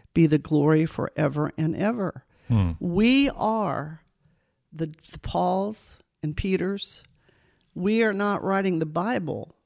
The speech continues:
Speaker 1: but we're still writing the Acts of the church.
Speaker 2: Mm-hmm.
Speaker 1: And God wants us to be that powerful
Speaker 2: Right.
Speaker 1: in, in our own way, in whatever he's called you to, to be that focused, to be that set apart,
Speaker 2: Right.
Speaker 1: to be that serious
Speaker 2: Right.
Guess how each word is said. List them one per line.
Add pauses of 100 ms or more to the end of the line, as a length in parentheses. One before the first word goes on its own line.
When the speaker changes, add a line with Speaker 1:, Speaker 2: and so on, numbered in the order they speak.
(100)
Speaker 1:
but
we're
still
writing
the
Acts
of
the
church.
Speaker 2:
Mm-hmm. (420)
Speaker 1:
And
God
wants
us
to
be
that
powerful
Speaker 2:
Right. (200)
Speaker 1:
in,
in
our
own (520)
way, (420)
in
whatever
he's
called
you
to,
to
be
that
focused,
to
be
that
set
apart, (220)
Speaker 2:
Right. (140)
Speaker 1:
to
be
that
serious
Speaker 2:
Right.